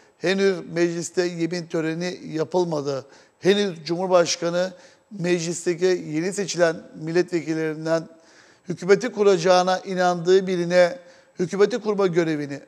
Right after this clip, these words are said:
vermedi. Ama sokakta vatandaş her dakika, her saniye bir hükümet kuruyor. Bakanlıklar dağıtılıyor. Müdürlükler, müsteşarlıklar dağıtılıyor. İnanılmaz bir,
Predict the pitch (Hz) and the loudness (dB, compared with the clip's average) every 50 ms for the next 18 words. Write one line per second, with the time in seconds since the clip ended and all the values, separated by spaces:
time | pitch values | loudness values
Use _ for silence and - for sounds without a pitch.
0 | _ - 156 190 196 196 190 175 147 147 139 131 131 135 - 214 226 214 180 170 | _ 2 8 10 10 10 10 8 4 -2 -4 -4 -4 -4 4 6 8 8 8 8
1 | 165 175 - - - - - - - _ _ _ _ _ - 240 233 233 208 180 | 6 4 2 0 -10 -20 -20 -20 -20 _ _ _ _ _ 6 6 6 8 6 4
2 | 147 - - - 160 156 156 156 - - - - - _ _ _ _ _ _ - | 4 2 0 0 4 4 4 4 2 -2 -14 -20 -20 _ _ _ _ _ _ 2
3 | 262 226 214 - 208 190 180 160 156 151 151 147 151 - - - - - - - | 4 4 6 8 8 6 6 6 2 -2 -2 -2 -2 -6 -8 -12 -14 -16 -20 -20
4 | - - - 208 240 254 233 196 180 170 156 131 - - 147 143 135 139 175 202 | -10 2 6 6 8 8 6 4 2 0 0 -2 -4 -10 -12 -6 0 6 10 10
5 | 220 226 196 - - 170 156 147 147 156 175 196 190 190 180 139 165 165 175 175 | 10 8 6 2 2 4 4 2 2 0 -2 -2 -2 -2 -6 -6 -6 -6 -4 -6
6 | 170 - - - 147 139 139 143 147 156 - - - _ _ _ _ _ _ - | -6 -8 -10 -12 -10 -8 -6 -4 -6 -6 -8 -12 -20 _ _ _ _ _ _ 2
7 | 185 196 196 - 214 196 196 196 190 190 - 196 190 185 185 170 165 165 156 151 | 4 4 6 6 6 6 4 4 0 0 4 8 8 8 8 8 6 4 4 4
8 | 143 - - 143 143 143 139 139 139 143 _ _ _ _ _ _ _ _ - 180 | 2 -2 -8 -10 -8 -6 -6 -6 -8 -10 _ _ _ _ _ _ _ _ -8 -6
9 | 175 170 190 180 180 180 - 190 185 180 180 180 180 165 - - 185 165 - 180 | -4 -4 -4 -4 -6 -6 -4 -2 0 0 0 -2 -8 -8 -4 -2 -2 0 2 2
10 | 175 175 175 175 175 - 175 170 170 165 156 160 151 147 139 - 147 151 156 165 | 4 4 2 0 -2 -2 0 0 0 0 0 -2 -4 -4 -4 -6 -6 -6 -4 -4
11 | 175 190 - - - - - - _ _ _ - 208 196 202 214 214 214 214 214 | -4 -6 -6 -12 -20 -20 -20 -20 _ _ _ -4 -2 0 2 2 2 2 2 0
12 | 214 214 220 220 202 175 175 185 208 220 | 2 4 4 4 4 4 2 0 -2 -2